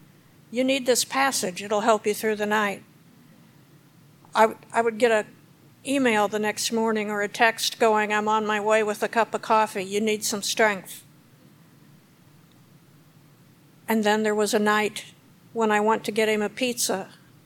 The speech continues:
and ice cream. And I came in, and there was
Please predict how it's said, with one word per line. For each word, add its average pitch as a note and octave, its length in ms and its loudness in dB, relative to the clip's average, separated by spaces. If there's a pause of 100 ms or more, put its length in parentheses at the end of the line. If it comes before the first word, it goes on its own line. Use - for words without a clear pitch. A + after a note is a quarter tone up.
(300)
and G#3 140 -2
ice G#3 300 -2
cream. F#3 400 -10 (1200)
And A3+ 100 -2
I A3 60 2
came A#3+ 320 2
in, A3+ 380 0 (340)
and G#3+ 240 -2
there A3+ 240 4
was G#3+ 540 0